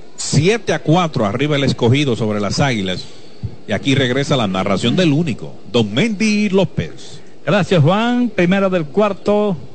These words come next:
Speaker 2: al bate los Leones, el juego siete por cuatro, ellos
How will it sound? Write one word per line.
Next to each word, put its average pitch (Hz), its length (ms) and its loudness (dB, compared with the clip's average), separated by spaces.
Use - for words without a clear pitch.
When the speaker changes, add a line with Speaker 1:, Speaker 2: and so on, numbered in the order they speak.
Speaker 2:
al 123 160 -2
bate 151 340 0
los 127 240 0
Leones, 151 580 2
el 113 120 0
juego 131 540 0
siete 151 560 -2
por 110 300 -4
cuatro, 131 680 -4
ellos 117 340 -2